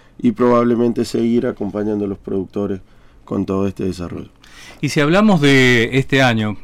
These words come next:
Speaker 2: mm, bueno, hemos escuchado la palabra de algunos productores de que, bueno, mm, ha, ha sido mala, digamos, eh, que la, que la cosecha va a ser mala por las condiciones, bueno, climáticas.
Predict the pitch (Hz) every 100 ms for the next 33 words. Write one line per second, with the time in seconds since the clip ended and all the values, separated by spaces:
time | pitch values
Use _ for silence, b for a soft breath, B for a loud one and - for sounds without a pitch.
0 | - 101 101 101 98 117 113 107 117 120
1 | 117 113 117 104 131 131 127 117 107 110
2 | 113 117 110 104 110 107 - - - 104
3 | 101 113 113 107 101 101 95 98 92 85
4 | 87 90 80 101 - - 101 - 107 98
5 | 92 90 - b b b b b 120 110
6 | 85 - - 95 92 - 98 87 95 95
7 | 98 104 104 131 120 107 - 104 127 139
8 | 135 135 127 113 101 104 - 104 101 139
9 | 147 127 110 123 87 - - 98 - -
10 | 110 127 117 95 85 92